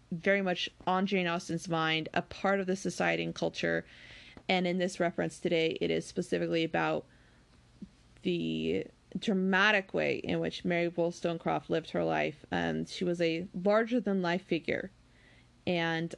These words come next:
um, she married the father of mo-, anarchism, one of the fathers of modern anarchism, and that's Mary Shelley's father. Uh, so, you know,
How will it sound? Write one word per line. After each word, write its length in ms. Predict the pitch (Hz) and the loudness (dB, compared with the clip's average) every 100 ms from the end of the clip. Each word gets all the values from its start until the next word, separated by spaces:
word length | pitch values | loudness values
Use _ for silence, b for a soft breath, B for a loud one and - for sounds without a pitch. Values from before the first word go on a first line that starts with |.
| - | -2
um, 560 | 160 160 156 135 151 - - - - _ - - | -2 0 -2 -2 -4 -10 -20 -20 -20 _ -20 -16
she 440 | - 196 180 170 - | -4 0 0 -2 -2
married 600 | 185 170 175 175 175 180 - | 0 2 2 4 2 0 -2
the 160 | 180 | -2
father 440 | 175 - 180 175 170 | -2 0 2 2 2
of 100 | 175 | 2
mo-, 240 | 170 165 - _ - | -2 -2 -8 _ 0
anarchism, 800 | 185 175 170 - 160 175 226 247 - | 0 2 -2 -2 -2 0 0 -2 -6
one 280 | 175 180 180 | -2 2 2
of 80 | 165 | 2
the 100 | 160 | 0
fathers 360 | 170 165 165 | 2 2 0
of 100 | 175 | 0
modern 300 | 170 160 165 - | 0 0 -2 0
anarchism, 680 | 160 160 - 170 180 202 B B B B B | 0 0 -2 -2 0 -2 B B B B B
and 280 | 180 175 170 | 0 2 2
that's 300 | 170 160 - | 2 0 0
Mary 260 | 196 175 170 | 2 2 2
Shelley's 420 | - 170 165 - | 0 0 0 -2
father. 420 | 170 160 165 196 B B B - | -2 0 2 0 B B B 0
Uh, 340 | 170 151 147 - - - | 4 4 4 0 -4 -2
so, 180 | 220 196 | 4 4
you 220 | 254 214 | 4 2
know, 360 | 165 170 185 | 2 2 0